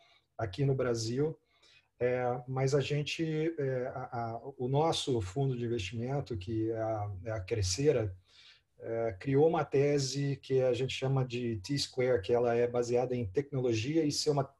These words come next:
tese temática em educação. É um grupo que já tá há muitos anos no negócio de educação. Esse foi um fundo,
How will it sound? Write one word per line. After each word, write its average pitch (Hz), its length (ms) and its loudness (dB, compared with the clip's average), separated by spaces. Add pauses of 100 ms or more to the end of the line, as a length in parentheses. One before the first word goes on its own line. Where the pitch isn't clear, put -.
(140)
tese 135 340 2
temática 131 600 2
em 113 80 2
educação. 98 640 -2 (540)
É 120 60 -4
um 135 100 0
grupo 139 460 2
que 135 140 -6
já 123 160 2
tá 131 220 2
há 135 40 4
muitos 131 460 0
anos 123 480 0
no 113 140 0
negócio 113 400 0
de 117 80 -2
educação. 139 840 0
Esse 113 480 0
foi 123 180 -6
um 120 140 -2
fundo, 139 520 0